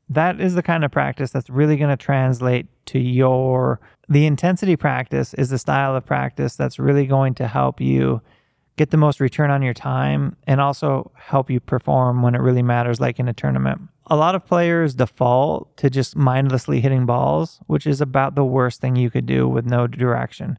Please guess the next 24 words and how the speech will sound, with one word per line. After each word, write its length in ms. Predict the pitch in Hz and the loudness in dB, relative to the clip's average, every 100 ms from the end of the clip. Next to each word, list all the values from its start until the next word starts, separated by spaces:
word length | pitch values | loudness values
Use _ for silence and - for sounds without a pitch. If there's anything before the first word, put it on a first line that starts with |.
| _ | _
So 280 | - 147 143 | -4 0 2
if 200 | - 131 | 0 0
you 120 | 180 | 0
can 120 | 196 | 0
only 440 | 170 175 170 151 - | 0 0 0 -4 0
focus 340 | 160 151 156 | 0 0 -2
for 140 | - 139 | -2 -2
fifteen 420 | 156 - 147 135 | -2 -2 -2 0
minutes, 360 | 131 151 - | 2 0 -2
that's 200 | 127 123 | -6 -8
fine, 440 | - 135 143 175 165 | -4 -2 -2 0 -2
but 160 | 123 | -2
focus 340 | - 139 139 - | -2 -2 -2 -2
on 140 | 135 | 0
what's 200 | 135 135 | 0 0
important 640 | 123 113 143 151 170 180 - _ _ _ | -4 -2 0 0 0 -4 -8 _ _ _
and 100 | 135 | 2
then 140 | 147 147 | 4 4
move 160 | 143 | 2
on 200 | 127 127 | 2 0
to 60 | 127 | -2
the 100 | 120 | -2
next 280 | 120 120 - | -4 -6 -10
thing. 260 | 131 135 | -10 -8